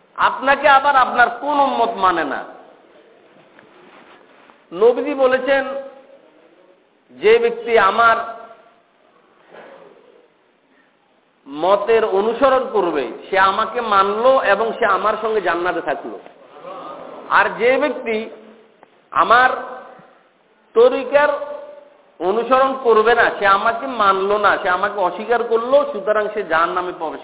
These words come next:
করবে।" এই হাদিস দ্বারা আমরা বুঝতে পারলাম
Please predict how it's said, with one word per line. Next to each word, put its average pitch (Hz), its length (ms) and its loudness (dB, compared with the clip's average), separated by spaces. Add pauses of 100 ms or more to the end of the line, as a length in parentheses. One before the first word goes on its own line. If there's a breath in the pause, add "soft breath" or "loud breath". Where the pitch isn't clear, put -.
করবে।" 110 280 -16 (2250)
এই 175 80 0
হাদিস 196 300 0
দ্বারা 262 200 2
আমরা 262 220 -2
বুঝতে 220 380 -4
পারলাম 226 360 2